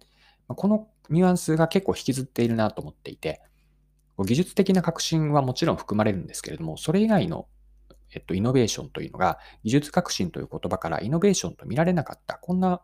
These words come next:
問題点も実は過去にあったな、なんて思ってます。はい。で、そもそもではイノベーションとは何かですね。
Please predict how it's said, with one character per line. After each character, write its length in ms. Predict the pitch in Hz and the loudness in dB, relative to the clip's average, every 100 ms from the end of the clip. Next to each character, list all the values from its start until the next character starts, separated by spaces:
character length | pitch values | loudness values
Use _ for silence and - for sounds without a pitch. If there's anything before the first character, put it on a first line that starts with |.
| _ | _
問 160 | 139 160 | -2 2
題 160 | 170 165 | 4 2
点 160 | 156 | -2
も 200 | 147 82 - | -8 -10 -10
実 240 | 101 - | -6 0
は 80 | 98 | 0
過 120 | 113 | 0
去 80 | 95 | -2
に 100 | 78 | -4
あ 60 | - | -8
っ 40 | |
た 140 | - 80 | -8 -4
な、 140 | 85 | -2
な 140 | - | -2
ん 40 | 123 | 0
て 120 | 123 | 2
思 120 | 92 | 0
っ 40 | - | -2
て 160 | - | -18
ま 80 | - | -10
す。 200 | - - _ _ _ _ _ _ _ _ _ | -10 -10 _ _ _ _ _ _ _ _ _
は 80 | - | -6
い。 100 | - - - _ - | -6 -10 -20 _ 2
で、 180 | 143 | 2
そ 120 | 147 233 | 4 2
も 80 | |
そ 140 | - 87 | 2 0
も 100 | - | -2
で 80 | 90 | 0
は 120 | - | 0
イ 60 | 101 | 2
ノ 100 | 123 | 4
ベ 80 | |
ー 40 | 139 | 2
シ 120 | - | 0
ョ 40 | |
ン 20 | - | -8
と 100 | - | -10
は 60 | |
何 160 | 85 87 | -8 -8
か 100 | - | -12
で 80 | - | -8
す 100 | - | -4
ね。 220 | 98 | -4